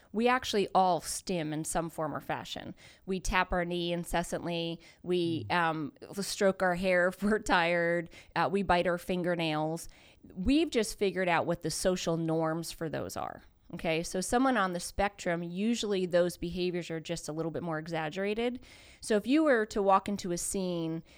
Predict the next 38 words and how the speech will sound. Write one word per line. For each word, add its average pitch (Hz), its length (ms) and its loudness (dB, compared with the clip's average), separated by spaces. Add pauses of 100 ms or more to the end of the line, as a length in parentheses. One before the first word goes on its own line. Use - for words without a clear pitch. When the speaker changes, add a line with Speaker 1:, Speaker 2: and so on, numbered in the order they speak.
(200)
Speaker 1:
and 180 160 0
see - 180 -2
someone 175 480 -2
pacing 165 800 0
in 175 160 -2
a 165 140 0
very 175 600 0
specific - 840 -2
routine 165 800 -4
pattern, 160 560 -2 (320)
if 185 120 -2
you 202 160 -2
were 196 160 2
to 185 120 -4
see 185 320 -4
them 170 260 0
engaging 175 560 0
in 165 140 -4
some 180 200 -4
kind 165 280 -6
of, 156 200 -4 (380)
um, 160 380 0
hand 202 480 0
fidgeting 160 720 -4 (320)
or 180 240 4
body 180 420 0
rocking, - 480 -2
I 160 60 -4
hate 180 220 0
to 196 100 -2
use 180 100 0
that 175 200 2
one 170 140 -2
because 165 220 -6
that's 151 180 -4
somewhat 170 320 -2
cliche, 190 640 -2 (140)
Speaker 2:
Mm-hmm. 104 320 -2